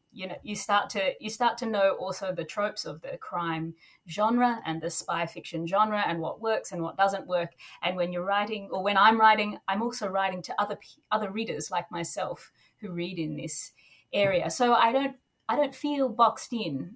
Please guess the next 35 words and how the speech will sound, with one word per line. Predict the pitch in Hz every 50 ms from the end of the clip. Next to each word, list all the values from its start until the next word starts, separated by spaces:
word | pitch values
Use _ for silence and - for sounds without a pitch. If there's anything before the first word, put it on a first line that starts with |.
| 185 185
I | 185 180 175 175
guess. | 170 175 165 165 165 - - - - - _ -
The, | 214 196 190
the | 185 233
boxing | 214 254 247 247 - 269 240 233
in | 226 226 220
is, | 208 196 196 185 - - - _ _ - - - _ _ _ _ _ _
is | - 214 202 180
within | 185 208 185 220 214 214
my | 208 202 190 190 185
imagination | 185 185 180 180 180 175 190 175 175 175 180 - - - 170 165 160
only. | 160 165 170 180 180 175 147 127 127 - 160 165 - _ _ _ _ _ _ _ _
The | 185 185
limits | 202 214 208 - - -
of | 196 165
my | 180 170 165 165
imagination | 160 165 165 165 165 175 170 170 160 165 160 - 160 151 143
is | 143 139 139 - - _ _
the | 175
limit | 170 165 170 165 156 156 156
of | - - _
the | -
box, | 165 - 147 - - - - - - - _ _ - - - - _
which | - 247 277 -
sometimes | - - 330 339 - 339 370 330 -
can | - 311 294
be, | 285 294 285 269 262 - -
uh, | - 254 254 247 247
a | -
little | 240 277 302
smaller | 277 - - 262 269 240 208 170 170 - - _
than | 208 202 214 214 214
I | 208 208
would | 202 196 185
like. | 180 185 220 302 330 330 - - _